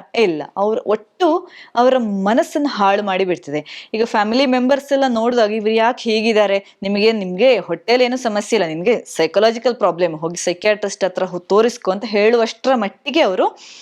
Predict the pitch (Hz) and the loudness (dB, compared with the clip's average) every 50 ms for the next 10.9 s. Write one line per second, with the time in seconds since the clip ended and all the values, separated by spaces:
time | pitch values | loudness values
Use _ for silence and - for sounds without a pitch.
0 | - - - - - - - - 226 220 202 214 - 247 285 359 359 - - - | -20 -20 -20 -20 -16 -8 -4 -4 -2 -2 -2 -2 -2 -2 -2 -2 -2 -8 -18 -10
1 | - 208 202 202 190 202 202 208 247 233 311 - - - _ - - - 214 190 | -4 -2 0 2 2 2 2 2 0 0 0 -2 -6 -10 _ -12 -6 -6 -4 -4
2 | 185 175 - - 233 190 175 165 - - 180 175 156 - - - - _ - - | -4 -4 -2 0 2 2 0 -2 -4 -4 -2 -2 -2 -2 -6 -18 -20 _ -8 -6
3 | 180 170 175 185 185 175 160 202 269 - - _ - 247 254 240 240 247 247 226 | -4 0 0 0 0 0 -2 -6 -6 -6 -12 _ -2 0 2 2 2 2 2 0
4 | 285 294 285 - - 302 269 302 359 349 - 359 349 349 349 - 240 208 202 190 | 0 -2 -2 -2 -4 -2 0 0 0 0 0 0 -2 -2 -2 -4 -4 -4 -4 -6
5 | - - 262 269 311 370 381 370 - - 330 320 349 320 262 220 - - 160 160 | -6 -2 0 2 4 4 2 2 0 0 0 2 2 2 2 0 0 -2 -2 -2
6 | 156 160 - _ _ _ _ _ - 262 262 285 302 - 302 302 - 339 330 320 | -2 -2 -6 _ _ _ _ _ 0 2 2 2 2 0 -2 -4 -4 -4 -6 -6
7 | - - 254 254 254 - 196 170 170 180 196 240 302 311 294 262 240 196 185 180 | -2 -2 -2 -2 0 0 -2 -2 0 0 -2 -2 -2 0 0 2 2 2 0 0
8 | - 190 180 185 180 202 196 185 175 165 165 156 165 - 185 156 135 - 143 139 | -4 -4 -2 -2 -2 0 0 0 2 2 0 0 -2 -6 -8 -8 -8 -6 -6 -4
9 | 147 147 202 - - 226 262 233 254 - 208 190 185 175 180 165 160 175 262 277 | -4 -4 -4 -4 -4 -4 -4 -4 -4 0 0 0 0 0 -2 -4 -4 -2 0 0
10 | 226 - - - - 196 185 185 180 170 156 160 156 156 151 156 165 156 | 0 -2 -4 -6 -6 -4 -2 -2 -2 -2 -2 -4 -4 -4 -4 -4 -6 -10